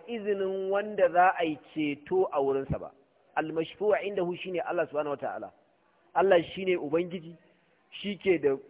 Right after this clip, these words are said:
mulki, shi ke da sarauta, shi ke da aljanna, shi kuma aka yi ma laifin zunuban da za a cece ka a kansu.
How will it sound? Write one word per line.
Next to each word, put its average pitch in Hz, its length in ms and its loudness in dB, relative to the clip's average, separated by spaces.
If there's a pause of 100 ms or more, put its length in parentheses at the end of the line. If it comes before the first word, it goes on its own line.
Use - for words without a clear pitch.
mulki, 180 520 -2 (100)
shi 202 160 -8
ke 185 180 2
da 151 160 2
sarauta, 180 480 4 (140)
shi 196 100 -10
ke 185 160 0
da 151 160 4
aljanna, 185 600 2 (680)
shi 214 160 -4
kuma 214 160 2
aka 214 220 6
yi 196 80 6
ma 185 100 4
laifin 190 680 4
zunuban 170 480 0
da 165 80 4
za 175 100 6
a 170 80 0
cece 160 320 -8
ka 135 160 -2
a 117 60 -6
kansu. 123 260 -16